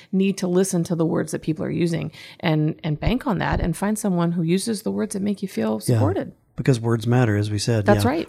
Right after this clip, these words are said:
Speaker 2: Run, don't walk to the nearest exit.
Speaker 1: Correct.
Speaker 2: Uh, and then maybe the last one I would say is, uh,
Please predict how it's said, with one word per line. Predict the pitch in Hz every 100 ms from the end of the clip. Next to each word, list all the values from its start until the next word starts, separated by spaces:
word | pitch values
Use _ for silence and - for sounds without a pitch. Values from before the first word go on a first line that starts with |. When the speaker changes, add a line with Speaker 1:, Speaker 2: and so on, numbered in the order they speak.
| -
Speaker 2:
Run, | 139 139
don't | 123 127 127
walk | 120 - -
to | 107
the |
nearest | 107 107 104
exit. | 104 101 - - -
Speaker 1:
Correct. | - 175 175 - -
Speaker 2:
Uh, | 135 170
and | 156
then | 165
maybe | 180 165
the | 131
last | 147 160
one | 131 120
I | 117
would | 113
say | - 117 110 107
is, | 113 113 107 101 - - - -
uh, | 113 110 104